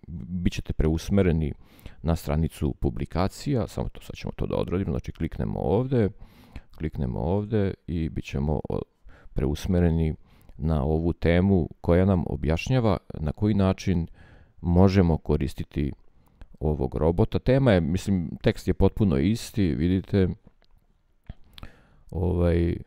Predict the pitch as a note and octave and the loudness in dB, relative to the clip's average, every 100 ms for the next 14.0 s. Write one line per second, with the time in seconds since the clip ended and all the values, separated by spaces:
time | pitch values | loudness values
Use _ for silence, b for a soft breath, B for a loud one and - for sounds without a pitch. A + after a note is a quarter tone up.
0 | - - - _ _ _ - D#2+ - E2 | -18 -20 -20 _ _ _ -8 -8 -4 -2
1 | E2 D2+ E2 - F#2 - E2+ D2 C2 D#2 | 0 2 0 2 2 4 2 2 -4 -6
2 | C2 C2+ C#2+ - G#2+ G#2 G2+ F2+ E2+ D#2+ | -4 -2 -4 -2 2 4 4 4 2 0
3 | D#2 D2+ - - F2+ E2 C#2+ C2+ C#2 C#2+ | -2 -4 -2 0 2 0 0 -2 -2 0
4 | D2 F#2 - - G2+ B B - A2+ B2+ | 0 -2 -4 -2 -2 B B -4 2 4
5 | B2 G#2 A2 A2+ A2 E2+ G2 G2 G2 F#2+ | 4 4 2 4 2 2 2 2 2 0
6 | - E2 D2+ C#2+ - - F2 F2 - D2+ | -2 0 0 0 -4 -4 0 0 0 -2
7 | D2+ - - - G1+ A#1 F2 E2+ A1 G1+ | -2 -6 -6 -6 -4 0 2 2 -2 -2
8 | G1+ C2 A1 - - B1+ - G1+ - - | -4 -4 -6 -8 -10 -10 -6 -6 -4 -6
9 | - - - - - - - - G2+ C3 | -8 -10 -18 -20 -14 -10 -2 0 2 0
10 | D3 - - - - - - - E2 E2 | -4 -12 -20 -18 -18 -20 -20 -12 -8 -8
11 | - - D#2+ D#2 D#2+ F2 - - - F#2+ | -8 -6 -6 -4 -4 -4 -8 -6 -2 -2
12 | - F#2 F#2 F2+ E2+ D#2+ - - B1+ D#2+ | 0 0 2 2 0 0 -4 -4 -2 0
13 | D#2 E2 G#1+ - - - F2 G2 F#2+ E2+ | 0 -2 -6 -8 -6 -4 0 4 6 4